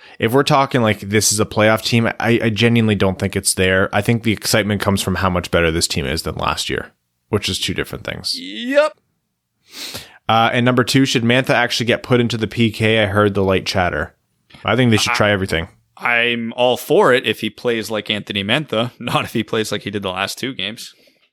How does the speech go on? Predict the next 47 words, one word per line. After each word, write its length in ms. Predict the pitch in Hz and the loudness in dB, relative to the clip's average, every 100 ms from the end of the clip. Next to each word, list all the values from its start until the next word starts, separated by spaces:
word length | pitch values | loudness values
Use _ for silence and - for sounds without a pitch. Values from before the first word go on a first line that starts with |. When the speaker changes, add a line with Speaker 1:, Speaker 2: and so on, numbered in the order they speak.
| - - - _ _ - | -20 -20 -20 _ _ -4
Speaker 1:
Uh, 300 | 104 107 104 _ 120 | 0 2 0 _ 2
R 160 | 131 | 2
C 180 | 127 135 | 2 0
Tendi 360 | 127 131 135 131 | 0 0 0 0
says, 200 | 127 104 | -2 -2
"Holy 280 | 117 135 | 0 0
schnikes, 640 | 127 - - 143 165 - 135 | 2 0 0 2 0 -2 0
Mark 220 | 127 113 | 0 0
Stahl 300 | - 123 123 | 2 2 4
is 100 | 110 | 2
bad. 420 | 110 107 107 104 - - - | 0 2 2 0 -8 -20 -4
Uh, 60 | 98 | 2
I 200 | 104 104 | 2 2
would 200 | 117 107 | 2 2
bet 160 | 123 120 | 2 2
money 260 | 113 117 | 2 4
that 100 | 113 | 2
if 100 | 107 | 2
he 80 | 113 | 0
played 220 | 95 110 | 0 2
with 100 | 104 | 2
a 60 | 107 | -2
Cholowski 500 | - 107 101 - 107 | 0 2 2 0 0
jersey 300 | 101 98 101 | 0 0 2
on, 160 | 98 95 | 2 2
he 80 | 101 | 0
would 120 | 95 | 0
have 60 | 92 | -2
been 140 | 90 | -2
benched 300 | 95 92 - | -2 -2 -2
last 240 | 92 87 | -2 -2
game. 280 | - 90 90 | -2 -4 -6
Hopefully 320 | - 110 - 104 | -2 0 2 0
he's 140 | 101 | 0
not. 240 | 104 104 - | 2 2 2
He's 220 | 117 101 | 0 0
the 60 | 104 | 0
first 260 | 127 120 | 0 0
to 60 | 110 | 0
get 160 | 107 | 0
scratched 500 | - - 107 98 101 | 0 0 2 0 -2
for 160 | - - | -4 -2
either 320 | 98 98 95 | 0 2 0
Cholowski 480 | - 101 90 - 90 | 0 -2 -2 -2 -4
or 120 | 80 | -6
Juice." 560 | 87 95 123 123 - - - - - - - - _ | -4 0 2 2 0 0 -10 -20 -20 -20 -20 -20 _
Uh, 420 | - 98 98 95 | 0 4 4 2